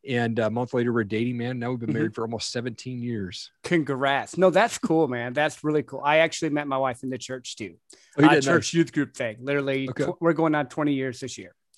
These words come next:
Speaker 1: Come on,
Speaker 2: That's
Speaker 1: man. That's
Speaker 2: cool.
Speaker 1: awesome, dude.
Speaker 2: That's cool. So twenty years ago, you were doing all the crazy stuff that,
Speaker 1: Yep.
Speaker 2: you know, people do, battling with addiction, which a lot of people in this space do.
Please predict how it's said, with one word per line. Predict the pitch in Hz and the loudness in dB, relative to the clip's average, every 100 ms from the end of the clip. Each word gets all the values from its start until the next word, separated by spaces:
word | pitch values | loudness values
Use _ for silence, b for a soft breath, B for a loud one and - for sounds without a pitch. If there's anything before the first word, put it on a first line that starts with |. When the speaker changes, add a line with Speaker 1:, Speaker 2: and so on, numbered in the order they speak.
| _ - | _ 2
Speaker 1:
Come | 185 208 | 4 6
on, | 160 | 6
Speaker 2:
That's | 254 | 4
Speaker 1:
man. | 139 156 | 2 -2
That's | 156 | 4
Speaker 2:
cool. | 190 | 6
Speaker 1:
awesome, | 156 127 107 | 6 0 -6
dude. | 117 120 _ - | -4 -4 _ 0
Speaker 2:
That's | 170 170 | 0 0
cool. | 156 123 | -6 -6
So | - 151 | -4 -4
twenty | - 233 294 | 2 2 4
years | 240 220 196 | 2 0 -2
ago, | 185 190 190 | 2 4 4
you | 175 | 4
were | 156 | 2
doing | 175 208 | 2 2
all | 196 190 | 2 0
the | 190 | -2
crazy | 175 170 165 | -2 -2 -4
stuff | 165 - 156 160 151 - | -8 2 4 6 4 2
that, | 143 139 | 2 4
Speaker 1:
Yep. | 120 | 2
Speaker 2:
you | |
know, | 143 | 0
people | 143 147 147 | -2 -2 2
do, | 151 143 143 - b b b - | 4 4 0 -4 b b b -20
battling | 160 165 156 175 | 0 2 6 6
with | 180 | 4
addiction, | 165 165 - 165 | 4 2 2 -2
which | - | -2
a | 139 | -2
lot | 131 143 | 0 0
of | - | 0
people | 170 147 160 | -4 -2 0
in | 156 | 2
this | 147 156 | 2 -2
space | - 156 147 - | 0 0 0 -2
do. | 127 123 123 | 0 0 -2